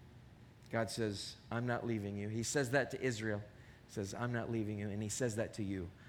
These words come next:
"I'm not leaving you. I am not leaving you." Verse sixteen says this.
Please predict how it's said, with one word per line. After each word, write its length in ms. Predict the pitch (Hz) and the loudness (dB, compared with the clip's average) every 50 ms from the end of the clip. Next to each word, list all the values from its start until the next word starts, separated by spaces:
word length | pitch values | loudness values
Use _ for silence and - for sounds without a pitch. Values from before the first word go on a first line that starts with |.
| - - - - | -18 -12 -4 0
"I'm 160 | - 135 120 | 2 2 4
not 180 | 113 104 - 98 | 4 2 2 2
leaving 300 | 101 95 80 82 82 82 | 0 0 0 -2 -4 -6
you. 60 | 80 - - - - - - - - - - - - - - - - - - - - - - - | -8 -8 -10 -16 -18 -20 -20 -20 -20 -20 -18 -18 -20 -20 -18 -20 -20 -20 -18 -20 -20 -20 -14 -6
I 120 | - 101 107 | -2 0 2
am 160 | 107 104 104 | 2 2 4
not 200 | 107 104 76 - | 4 2 2 2
leaving 280 | 85 95 82 82 78 76 | 0 -2 -2 -2 -4 -6
you." 80 | - - - - - - - - - - - - - - - - - - - - - - - - - - - - - - - - - - - | -8 -10 -12 -14 -16 -18 -18 -18 -18 -18 -18 -20 -20 -20 -20 -20 -18 -18 -20 -20 -20 -20 -20 -20 -18 -18 -18 -16 -16 -14 -14 -14 -10 2 8
Verse 180 | 131 139 131 | 8 8 8
sixteen 480 | - - 156 - - - 170 165 165 170 | 10 6 6 6 4 4 4 4 4 4
says 320 | - - 170 160 151 127 | 6 8 8 8 8 6
this. 380 | 123 127 104 90 - - - | 2 2 2 0 -2 -6 -8